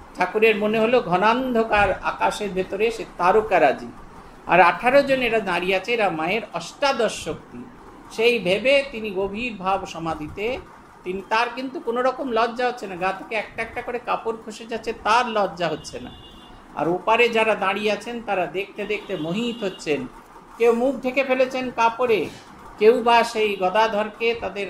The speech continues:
আঁচল দিয়ে হাওয়া করছেন, কেউ বা তাকে নানা রকম স্তুতি বিধান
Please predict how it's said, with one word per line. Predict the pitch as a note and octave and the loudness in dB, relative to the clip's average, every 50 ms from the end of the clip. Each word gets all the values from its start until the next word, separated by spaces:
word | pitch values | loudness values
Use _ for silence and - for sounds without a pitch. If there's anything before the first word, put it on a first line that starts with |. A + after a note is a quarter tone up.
| - - - | -10 -12 -10
আঁচল | D#3+ E3+ E3+ - G#3 A3+ A#3 A3+ | -10 -10 -8 -6 -6 -4 -4 -6
দিয়ে | G#3 A3+ A3 G#3+ | -4 0 0 0
হাওয়া | E3 D#3 E3 F3 G3+ G#3+ | 2 2 2 2 2 2
করছেন, | G#3 G#3 G#3 F#3 - - - D#3+ C#3+ B2+ - - - - - - - - - - - | 0 0 -6 -10 -10 -10 -8 -8 -8 -8 -8 -14 -16 -20 -20 -20 -20 -20 -20 -14 -6
কেউ | - B3 C#4 C#4 | -4 -2 -2 0
বা | C4 A#3+ G#3 | 0 0 0
তাকে | - - F#3+ F#3 - - A#3 B3 | 0 0 -4 -4 -4 -4 -4 -4
নানা | A3 F3 D#3+ E3 F3 F3+ | -4 -4 -6 -6 -4 -4
রকম | F3 F3 F3 F#3+ G#3 A#3+ A3+ | -4 -4 -6 -8 -10 -10 -12
স্তুতি | - - E3+ - - F3 | -12 -14 -16 -14 -12 -10
বিধান | D#3 D3+ D3+ D3 C#3+ C#3+ D3 | -8 -6 -4 -2 -2 -2 -2